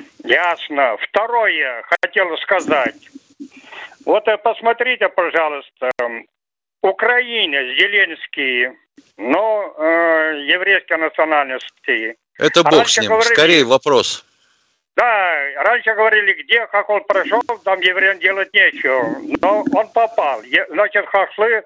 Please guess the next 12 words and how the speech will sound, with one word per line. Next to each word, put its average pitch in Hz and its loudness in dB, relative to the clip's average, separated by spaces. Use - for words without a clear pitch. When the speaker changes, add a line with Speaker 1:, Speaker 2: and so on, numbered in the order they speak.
Speaker 1:
второе 208 0
место. 127 -2
Speaker 2:
А 135 4
вопрос-то 190 4
в 214 4
Speaker 1:
И, 214 4
Speaker 2:
чем, 180 4
Speaker 1:
и, - -2
Speaker 2:
простите? 208 2
Speaker 1:
и 240 4
вопрос, 208 0
вопрос. 180 0